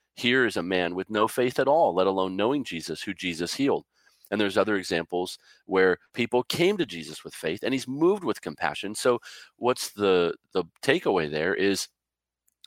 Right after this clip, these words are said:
you can't swing to either extreme. You must live in the balanced tension of God is sovereign.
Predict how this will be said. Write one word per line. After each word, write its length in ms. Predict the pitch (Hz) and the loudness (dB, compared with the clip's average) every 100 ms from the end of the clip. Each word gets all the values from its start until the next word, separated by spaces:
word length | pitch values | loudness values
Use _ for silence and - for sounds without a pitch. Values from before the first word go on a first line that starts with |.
| - | -4
you 180 | 127 165 | 0 0
can't 300 | - 90 - | 2 0 0
swing 360 | - 90 95 | -6 -4 -2
to 120 | 107 | 0
either 300 | 73 107 123 | 0 0 -2
extreme. 680 | 147 - - - 196 190 139 _ _ - - _ _ _ | -6 -4 -6 -4 -6 -6 -8 _ _ -20 -20 _ _ _
You 140 | 123 | -4
must 420 | 139 117 131 165 113 | -4 2 2 2 0
live 220 | 117 113 | 2 2
in 80 | 104 | -2
the 80 | |
balanced 500 | 87 98 95 87 - | 2 2 2 0 -6
tension 400 | - 151 - - | -4 -4 -4 -6
of 320 | 143 80 107 - _ _ _ - | -4 -4 -4 -8 _ _ _ 2
God 240 | 120 127 | 4 6
is 100 | 131 | 4
sovereign. 560 | - 123 151 104 78 | 2 2 2 0 -8